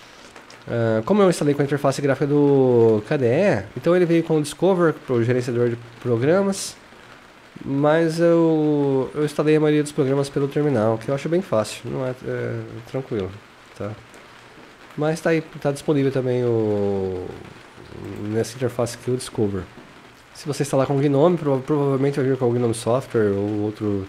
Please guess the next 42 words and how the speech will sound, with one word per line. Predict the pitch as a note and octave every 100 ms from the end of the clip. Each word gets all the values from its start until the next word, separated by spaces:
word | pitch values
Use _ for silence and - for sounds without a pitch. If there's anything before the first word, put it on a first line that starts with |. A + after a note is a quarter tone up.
| - - - - - - - -
a | A2+ A2
interface | A2+ A#2 - A#2 A#2
aí | G#2+ A2+
vai | A#2+
vir | A2+ A#2 A#2
com | A#2
a, | A2+ G#2+
o | G#2
gerenciador | A#2+ A#2 A#2 A2+
de | A#2
programas | A2+ A2 A2+
respectivo, | A#2+ A#2+ C3+ B2+ - G#2+ F#2 - - - - - - - - - - - - - - - C3
né? | C3 - - - - - - - -
E, | G#3+ C4 - - -
boa, | G#3+ G3+ F3
não | E3+
tive | F3 E3+ D#3+
nenhum | D3+
bug, | C3+ C3 G3 F3+
sistema | - E3+ E3
super | D#3 - F3+ A#2
rápido, | C3 E3+ D#3+
o | C3+
gerenciador | D#3 E3+ E3+
de | F3
pacotes | D#3+ E3 D#3+
dele | C#3 D#3+
é | F3
rápido | G#2+ C3+ - C#3
pra | C3
caramba, | B2 G#2+ G#2 G2+
né? | G2+ A2 A2
Em | A2
relação | G2+ A#2+ A2 - A#2+
a | A#2
outros | A2 G#2+ A#2+ A2+ G2+
aí, | G#2+ G#2+ -
como, | A2 G#2+ G#2 F#2+
por | A2
exemplo, | G2+ A2 A#2
do | A#2+ B2+
Debian. | G#2 G2+ G2+